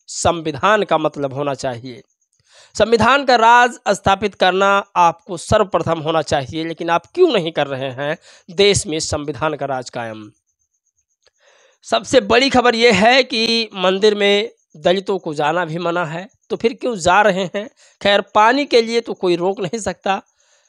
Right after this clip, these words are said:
तो सरकार इस पर जरूर संज्ञान ले, इस मामले पर। वहीं सबसे बड़ी खबर आपको बता दें, बहुजन समाज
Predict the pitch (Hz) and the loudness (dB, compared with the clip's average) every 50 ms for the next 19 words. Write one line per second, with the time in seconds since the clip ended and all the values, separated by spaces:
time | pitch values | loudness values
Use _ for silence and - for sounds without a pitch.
0 | _ _ _ _ _ _ _ _ - - - - 208 202 196 214 226 240 247 254 | _ _ _ _ _ _ _ _ -16 -8 -2 0 0 2 4 4 4 4 4 2
1 | 240 - - - 208 196 196 220 - _ _ _ 156 139 160 180 185 196 214 247 | 0 -2 0 2 2 2 2 2 -2 _ _ _ -8 0 2 4 4 4 4 4
2 | 262 240 - - 190 185 180 180 190 196 196 196 190 190 196 180 - 185 180 180 | 4 2 0 0 0 0 0 0 2 2 2 2 2 0 0 0 -2 -2 -2 -2
3 | 190 190 190 185 - 190 202 269 _ _ _ _ _ _ _ _ _ _ _ _ | -2 -2 -4 0 0 0 0 -2 _ _ _ _ _ _ _ _ _ _ _ _
4 | _ _ _ _ _ _ _ _ _ _ - 220 196 240 240 - 247 233 202 - | _ _ _ _ _ _ _ _ _ _ 0 4 4 4 4 4 2 2 2 2
5 | 311 262 233 240 233 254 269 220 240 247 247 240 240 240 - - 247 240 226 220 | 0 0 4 4 4 4 4 4 4 6 6 6 4 2 2 0 2 2 4 2
6 | 220 - 247 240 - 208 185 220 220 226 220 - 220 233 233 | 4 4 4 4 4 2 2 4 2 2 2 2 2 2 0